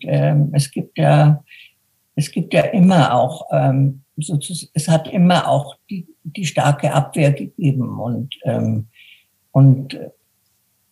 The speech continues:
es waren am Anfang nur die Betroffenen, die sich dafür interessiert haben. Dann hat es die,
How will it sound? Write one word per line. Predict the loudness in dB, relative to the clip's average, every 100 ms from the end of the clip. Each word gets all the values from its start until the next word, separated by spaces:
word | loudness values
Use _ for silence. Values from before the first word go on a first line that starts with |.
| _ _ _ _ _ _ _
es | 2 2 0 -8 -12 -20 -2
waren | 2 4 4
am | 4 0
Anfang | 2 4 4 4 2 4
nur | 4
die | 2
Betroffenen, | -2 -8 -4 -4 -4 -4 0 2
die | 2
sich | 2
dafür | 0 -4 -4 -2
interessiert | -2 0 -2 -2 -6 -4
haben. | -4 -2 -4 -8 -10 _ _ -20 _
Dann | 2 6 6
hat | 6 2
es | -4 -6 -8
die, | -4 -2 -4